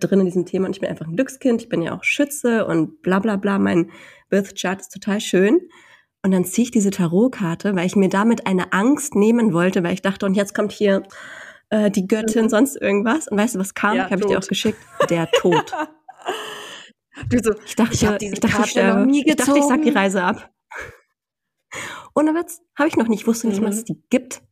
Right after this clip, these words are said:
Speaker 1: Ich dachte, es gibt hier den, den Turm oder so. Das ist ja dieser, diese Karte, wo das mit Feuer alles
Speaker 2: Mhm.
Speaker 1: niederbrennt. Kann ja auch was Positives bedeuten. Und ich dachte, ey, es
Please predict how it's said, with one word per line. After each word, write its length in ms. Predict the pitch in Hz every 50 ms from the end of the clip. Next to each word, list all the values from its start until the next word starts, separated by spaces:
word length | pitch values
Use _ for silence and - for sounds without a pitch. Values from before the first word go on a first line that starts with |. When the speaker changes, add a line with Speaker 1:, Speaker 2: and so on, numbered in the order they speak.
| _ _ _ _ _ _ _ _ _
Speaker 1:
Ich 60 | -
dachte, 240 | 202 196 - - 196
es 120 | - -
gibt 180 | - 202 196 -
hier 180 | - 220 202 180
den, 420 | 190 185 185 185 180 175 175 180
den 280 | 185 180 180 175 170 -
Turm 400 | - - 233 254 240 185 165 165
oder 220 | 156 160 170 165
so. 160 | 160 160 165
Das 220 | 160 170 165 - -
ist 80 | 165
ja 80 | 175 165
dieser, 400 | 165 175 165 170 156 160 - -
diese 200 | 165 165 160 165
Karte, 300 | - - 185 185 - 175
wo 100 | 175 175
das 260 | 170 170 165 160 -
mit 200 | - 175 165 -
Feuer 340 | - - - 202 202 185 170
alles 200 | 185 180 180 185
Speaker 2:
Mhm. 40 | 190
Speaker 1:
niederbrennt. 800 | 202 202 202 190 175 - 165 165 160 170 208 233 269 - - - _ _ _ - - - _ _ _ _ _ _ _
Kann 140 | - 196 196
ja 120 | 185 165
auch 80 | 190 190
was 200 | 185 - - _
Positives 560 | - - 208 185 180 180 - 190 190 175 -
bedeuten. 800 | - 180 - 180 175 180 190 - - 240 254 269 247 - - _ _ _ _ _ _ _ _ _ _ _ _ _ _ _ -
Und 80 | 196
ich 120 | 185 - -
dachte, 260 | 202 190 - 220 190
ey, 120 | 151 185
es 180 | 185 185 -